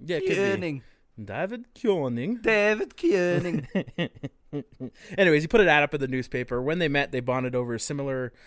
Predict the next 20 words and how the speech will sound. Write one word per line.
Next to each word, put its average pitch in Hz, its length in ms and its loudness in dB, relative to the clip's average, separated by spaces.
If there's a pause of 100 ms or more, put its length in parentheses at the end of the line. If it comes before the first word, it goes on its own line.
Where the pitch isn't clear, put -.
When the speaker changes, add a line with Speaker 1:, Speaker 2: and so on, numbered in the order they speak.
(160)
Speaker 1:
uh, 120 180 -2
music 123 420 -4
influences 123 640 -8
and 113 100 -4
immediately 123 340 -4
began 120 240 -6
writing 110 280 -4
songs 120 360 -6
together 104 360 -6
in 104 180 -8
Koenig's 175 680 -6 (300)
apartment. 185 440 0
Speaker 2:
Wow, 185 160 0
so 147 180 -8
this 156 100 -12
is, 139 140 -14
like, 147 240 -4
our 165 160 -8
backstory. 92 720 -12
Speaker 1:
Mm-hmm. 139 300 -8